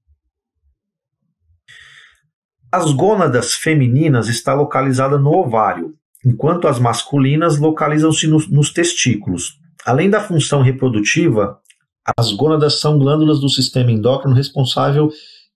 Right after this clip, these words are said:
pela produção de hormônios sexuais, que, por sua vez, também são liberados durante o sono. Então,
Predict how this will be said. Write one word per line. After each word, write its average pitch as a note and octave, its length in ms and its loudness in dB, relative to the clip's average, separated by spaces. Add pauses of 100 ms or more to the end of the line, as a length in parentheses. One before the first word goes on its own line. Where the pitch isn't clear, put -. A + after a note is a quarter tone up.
pela C3+ 240 0
produção C3+ 480 0
de C#3 80 2
hormônios C#3 420 2
sexuais, - 840 -2 (800)
que, B2+ 100 -2
por B2+ 160 -2
sua B2+ 260 0
vez, C#3 360 -2
também C#3 380 0
são C#3 180 -2
liberados C3 460 0
durante C3+ 320 0
o - 40 -8
sono. F2 460 -4 (1400)
Então, C#3 720 0